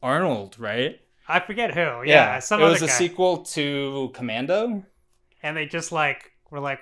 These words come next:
Speaker 2: "We could turn this into a Die Hard movie." <laughs> They took the novel, changed out the guy, main character's name,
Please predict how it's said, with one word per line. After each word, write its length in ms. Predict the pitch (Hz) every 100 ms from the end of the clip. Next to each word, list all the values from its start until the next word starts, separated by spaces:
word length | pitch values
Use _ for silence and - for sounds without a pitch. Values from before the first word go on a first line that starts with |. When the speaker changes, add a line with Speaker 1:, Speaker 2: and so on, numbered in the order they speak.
| _ -
Speaker 2:
"We 100 | 185
could 140 | 330
turn 180 | 170 151
this 120 | 123 127
into 160 | 120
a 40 | 113
Die 220 | 117 117
Hard 160 | 120
movie." 420 | 120 123 147 165 _ _ -
<laughs> 580 | 269 277 - 277 220 - - - _ -
They 100 | 139
took 200 | 175 -
the 80 | 156
novel, 460 | 139 147 151 156 151
changed 300 | 156 156 156
out 140 | 147
the 80 | 127
guy, 300 | 143 139 139
main 220 | 139 143
character's 340 | 151 139 135 123
name, 440 | 123 123 127